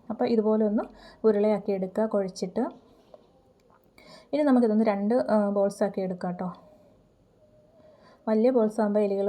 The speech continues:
വന്ന് കഴിക്കാൻ ഇത്തിരി ബുദ്ധിമുട്ടാണ്. അപ്പോൾ ഇത് ചെറിയ ബോൾസാക്കി ഉരുട്ടിയെടുക്കുക. അതിനുശേഷം നമുക്കിത് കയ്യിൽ വെച്ച് ഇതുപോലെ ഒന്ന് പരത്തി കൊടുക്കാം. പരത്തി കൊടുത്തതിന് ശേഷം നമ്മൾ നേരത്തെ കട്ട് ചെയ്ത് വെച്ചിരിക്കുന്ന നമ്മുടെ, ആ, പാലിൻ്റെ കവറിൻ്റെ ചെറിയ പീസുകളുണ്ടല്ലോ, അത് നമുക്കിതിൻ്റെ ഉള്ളിലേക്ക് വെച്ച് കൊടുക്കാം.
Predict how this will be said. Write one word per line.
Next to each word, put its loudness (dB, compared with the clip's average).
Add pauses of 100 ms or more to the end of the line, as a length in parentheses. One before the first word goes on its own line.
വന്ന് -2
കഴിക്കാൻ -2
ഇത്തിരി -4
ബുദ്ധിമുട്ടാണ്. -6
അപ്പോൾ -6
ഇത് -4 (340)
ചെറിയ 0
ബോൾസാക്കി -2
ഉരുട്ടിയെടുക്കുക. -4 (140)
അതിനുശേഷം 0
നമുക്കിത് -4
കയ്യിൽ 0
വെച്ച് -4 (100)
ഇതുപോലെ -2
ഒന്ന് -2
പരത്തി -4
കൊടുക്കാം. -4 (1900)
പരത്തി -4
കൊടുത്തതിന് 2
ശേഷം 0
നമ്മൾ 0
നേരത്തെ 0
കട്ട് -2
ചെയ്ത് 2
വെച്ചിരിക്കുന്ന -2
നമ്മുടെ, -4 (140)
ആ, -4 (520)
പാലിൻ്റെ 0
കവറിൻ്റെ -2
ചെറിയ -4
പീസുകളുണ്ടല്ലോ, -4 (280)
അത് 0
നമുക്കിതിൻ്റെ 0
ഉള്ളിലേക്ക് -4
വെച്ച് -4
കൊടുക്കാം. -6